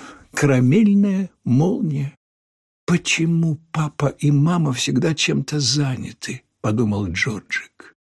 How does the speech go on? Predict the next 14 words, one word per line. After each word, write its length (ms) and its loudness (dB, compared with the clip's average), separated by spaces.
Его 240 4
клонило 420 2
в 80 -8
сон. 500 0
Бороться 480 0
со 160 0
слабостью 560 -4
становилось 640 -2
нелегко, 580 -4
и 80 2
он 240 6
лег 320 2
в 140 -10
кровать. 640 -6